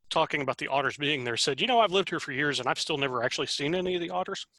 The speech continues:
<laughs> Again, you know, which could explain why, you know, if the otters aren't really there, that could explain why the, <laughs> there was no otter D N A found. But, um,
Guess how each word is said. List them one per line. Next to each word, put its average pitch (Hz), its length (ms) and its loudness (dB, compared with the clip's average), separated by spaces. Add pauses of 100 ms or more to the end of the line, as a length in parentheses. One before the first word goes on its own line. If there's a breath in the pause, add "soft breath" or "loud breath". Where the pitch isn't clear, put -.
(140)
<laughs> - 1200 -4
Again, 147 500 6 (520 loud breath)
you 160 120 0
know, 127 160 2 (460 loud breath)
which 139 180 0
could 185 120 2
explain 165 460 2
why, 147 320 4 (280)
you 190 120 -2
know, 135 180 0
if 139 120 -2
the 160 100 2
otters 143 300 2
aren't 202 220 2
really 123 200 -2
there, 113 220 0
that 143 100 -4
could 143 100 -4
explain 135 300 -2
why 117 140 0
the, 120 60 -2
<laughs> 123 300 -2
there 170 80 2
was 143 160 -4
no 143 160 -2
otter 127 180 0
D 120 140 -4
N 117 140 -4
A 127 80 -6
found. 143 340 -6
But, 135 100 -6 (520 loud breath)
um, 123 300 0